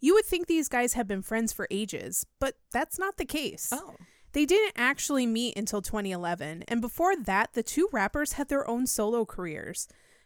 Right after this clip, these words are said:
Speaker 1: So how did they come together and take over the world as the premier hip-hop duo? The story is more interesting than you think.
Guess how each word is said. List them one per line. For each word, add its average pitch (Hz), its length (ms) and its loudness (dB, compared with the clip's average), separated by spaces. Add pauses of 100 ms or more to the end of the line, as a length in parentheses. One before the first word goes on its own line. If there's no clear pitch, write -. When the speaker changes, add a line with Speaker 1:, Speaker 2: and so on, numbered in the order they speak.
Speaker 1:
So 269 180 2
how 311 160 6
did 427 160 4
they 415 100 4
come 294 260 0
together 202 540 0
and 208 100 -4
take 247 280 -2
over 277 180 0
the 269 100 -2
world 175 400 -2
as 190 180 -4
the 208 100 -2
premier 302 500 -4
hip-hop - 600 -6
duo? 302 420 0 (460)
The 220 80 -2
story 320 500 -6
is - 160 -6
more 196 180 -4
interesting 247 560 -6
than 247 160 -4
you 247 100 -4
think. 262 360 -8